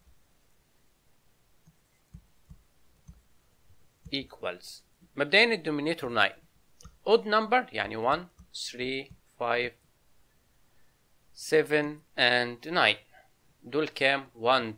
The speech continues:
two، three، four، five. يبقى five over nine. بعد كده ال probability number two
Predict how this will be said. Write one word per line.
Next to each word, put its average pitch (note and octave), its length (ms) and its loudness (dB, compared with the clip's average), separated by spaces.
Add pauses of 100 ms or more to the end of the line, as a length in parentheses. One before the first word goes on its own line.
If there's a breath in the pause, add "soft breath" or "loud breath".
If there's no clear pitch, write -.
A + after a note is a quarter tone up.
(120)
two، B2 300 -6
three، B2 460 -6
four، E3 340 -4
five. - 500 -14
يبقى A#2 280 -12
five C3+ 300 -4
over G#2+ 260 -6
nine. G2+ 240 -18 (1300 loud breath)
بعد C#3 140 2
كده D3 400 -2 (1040)
ال A#2 200 -8
probability C3 680 -2 (3000)
number G#2 180 -6
two E3+ 280 -8